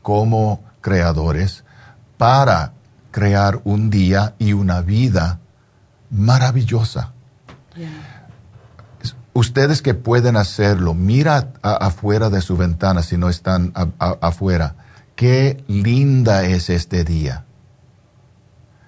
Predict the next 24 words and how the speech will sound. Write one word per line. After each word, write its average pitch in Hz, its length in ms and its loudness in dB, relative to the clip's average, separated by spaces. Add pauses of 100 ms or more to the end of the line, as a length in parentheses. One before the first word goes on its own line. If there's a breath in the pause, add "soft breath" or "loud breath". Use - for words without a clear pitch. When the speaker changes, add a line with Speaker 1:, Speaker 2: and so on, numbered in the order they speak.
(140 soft breath)
Speaker 1:
Qué 107 140 2
lindo 123 500 2
es 107 180 0
este 95 320 0
día. 76 340 -4
Qué, 123 280 2
qué 123 180 0
fantástico 120 920 0
es 87 180 -2
este 85 320 -2
día. 71 360 -4 (880 loud breath)
Qué, 127 360 2
qué, 123 420 2 (320)
qué 117 180 0
suerte 120 600 0
tenemos 104 600 0
de 92 60 -4
estar 90 280 -2
aquí. 110 500 -2 (2750 soft breath)
Que 107 320 2
ustedes 110 440 0
que 113 140 -2
tienen 117 320 2
familia 113 720 0